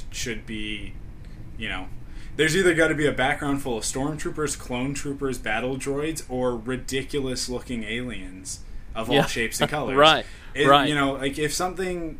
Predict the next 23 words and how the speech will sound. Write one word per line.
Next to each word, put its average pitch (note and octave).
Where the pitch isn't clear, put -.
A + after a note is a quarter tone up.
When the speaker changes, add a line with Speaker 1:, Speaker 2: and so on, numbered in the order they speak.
Speaker 1:
is C3
not B2+
there, A2+
then A2
you A2+
feel A#2
like G#2+
it's -
not G2+
finished. -
And G#2+
I G#2
think A#2
that A2
was, G#2+
that A#2
was A#2+
the A2+
feeling A2+
that G#2
I G2+
got G#2+
from F#2+